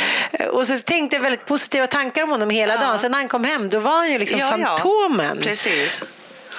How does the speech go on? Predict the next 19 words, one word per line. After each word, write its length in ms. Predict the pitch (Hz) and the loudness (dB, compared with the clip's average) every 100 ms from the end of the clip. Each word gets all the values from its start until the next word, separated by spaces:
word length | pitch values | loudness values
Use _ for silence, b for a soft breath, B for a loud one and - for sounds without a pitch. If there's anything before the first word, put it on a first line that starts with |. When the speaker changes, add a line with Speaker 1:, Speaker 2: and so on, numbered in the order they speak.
| - | -4
Speaker 1:
Har 160 | 240 | 0
du 80 | 269 | 0
något 160 | 302 285 | 0 0
sånt 160 | 254 | -2
där 80 | 208 | -2
knep 340 | 190 208 180 - | -2 -2 -2 -2
som 200 | 185 156 | -4 -2
funkar? 500 | 170 151 156 135 196 - _ - - 214 - - B B B B B B B B B B B B | -4 -2 -2 -4 -4 -12 _ -20 -20 -18 -14 -12 B B B B B B B B B B B B
Speaker 2:
Nej, 540 | 277 330 349 330 277 285 | -8 -4 -2 -2 -2 -2
men 180 | 262 247 | -4 -4
alltså, 340 | - 254 285 B B B B B B B B B B - - | -2 -2 -4 B B B B B B B B B B -18 -8
det 80 | |
där 100 | 220 | -6
var 100 | 226 | -4
en 100 | 185 | -2
svår 280 | 180 170 160 | -2 0 0
fråga. 400 | 165 165 151 170 | 0 -2 0 -2
Nej. 180 | 262 320 | -2 -2
Speaker 1:
Aha. 320 | 190 180 226 | 0 0 -2